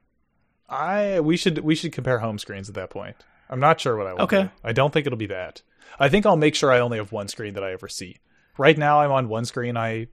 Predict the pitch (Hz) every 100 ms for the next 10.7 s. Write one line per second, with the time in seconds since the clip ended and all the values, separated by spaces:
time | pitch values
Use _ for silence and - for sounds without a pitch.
0 | - 120 117 117 113 117 120 - 110 101
1 | - 110 107 101 98 95 92 _ _ _
2 | _ _ 117 101 - 104 98 98 _ 131
3 | 156 175 160 127 98 92 _ _ _ _
4 | _ _ _ _ _ _ - 196 220 180
5 | 190 190 180 - 175 170 170 165 170 165
6 | _ _ _ _ _ _ _ _ _ _
7 | - 160 156 156 - - 151 143 160 202
8 | _ - - - - - - - - -
9 | - 202 175 - 165 160 156 180 - -
10 | - _ - 185 165 156 -